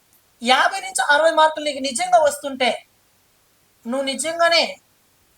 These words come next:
రేపు ఫైనల్ ఎగ్జామ్‌లో విజయం సాధిస్తావు,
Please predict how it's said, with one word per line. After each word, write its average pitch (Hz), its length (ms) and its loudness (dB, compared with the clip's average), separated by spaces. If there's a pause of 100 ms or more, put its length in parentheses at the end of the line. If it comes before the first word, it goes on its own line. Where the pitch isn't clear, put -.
రేపు 285 220 2
ఫైనల్ 302 300 0
ఎగ్జామ్‌లో 262 460 0 (340)
విజయం 202 260 -2
సాధిస్తావు, - 560 -2